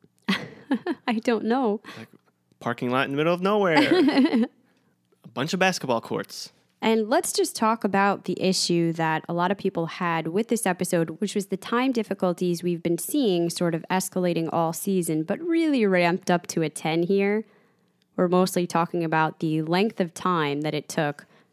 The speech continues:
Speaker 1: for Gendry to get from our group back to the wall, send a raven down to Dany and Dragonstone, and then for Dany to get from Dragonstone up to where Jon and crew were. And there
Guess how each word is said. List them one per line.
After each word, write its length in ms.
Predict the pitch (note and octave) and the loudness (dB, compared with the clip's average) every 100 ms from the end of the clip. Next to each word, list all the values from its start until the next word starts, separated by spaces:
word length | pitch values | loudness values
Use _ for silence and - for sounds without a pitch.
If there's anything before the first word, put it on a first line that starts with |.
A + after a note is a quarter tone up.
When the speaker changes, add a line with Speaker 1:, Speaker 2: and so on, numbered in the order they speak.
| _ | _
Speaker 1:
for 140 | E3 | -6
Gendry 400 | D#3 F3 F3 E3+ | -2 0 2 0
to 100 | D#3+ | -2
get 400 | D3+ E3 D#3 - - _ | -2 0 0 -2 -10 _
from 300 | - F#3 F3 | -4 0 0
our 100 | D#3 | -2
group 420 | E3+ F3+ G3 G3 - | -2 0 0 -2 -6
back 300 | F3 E3 - | 0 0 0
to 100 | - | -4
the 140 | E3+ D#3+ | -2 2
wall, 480 | F3 D3+ C#3+ C#3+ _ _ _ _ | 4 4 2 -2 _ _ _ _
send 320 | - G3+ G3 | -6 0 2
a 80 | F#3 | 2
raven 540 | E3 E3+ F3+ F3 E3 D#3+ | 0 0 2 2 0 0
down 320 | D#3+ D#3 E3 | -2 -2 -4
to 240 | - E3 | -2 -4
Dany 400 | D#3 E3 D#3+ D#3 | 0 0 0 -2
and 120 | D3 D3+ | -2 0
Dragonstone, 800 | F#3 F#3 F#3 F3+ - F3+ F3 - | 2 2 2 0 -2 0 0 -2
and 160 | E3 D#3+ | -2 -2
then 160 | D3+ D3+ | -2 -6
for 100 | D#3 | -8
Dany 360 | D#3+ D#3+ D3+ | -6 -4 -4
to 80 | D3 | -8
get 320 | - C4 - | -2 0 0
from 200 | - G#3+ | -2 0
Dragonstone 800 | F#3+ F3 E3 D#3+ D#3+ - D#3+ D#3+ - | 2 0 -2 -4 -6 -4 -2 -4 -2
up 240 | E3+ E3 - | -4 -4 -8
to 280 | - E3+ D#3 | -6 -6 -6
where 240 | D3 C#3+ | -8 -8
Jon 280 | C#3+ D3+ D3 | -6 -4 -4
and 120 | D3 | -8
crew 240 | - D3 | -6 -4
were. 380 | D3 D#3 - - _ - | -4 -6 -8 -14 _ -2
And 160 | G#3 G3+ | 2 4
there 360 | G#3 G#3 - | 2 2 -4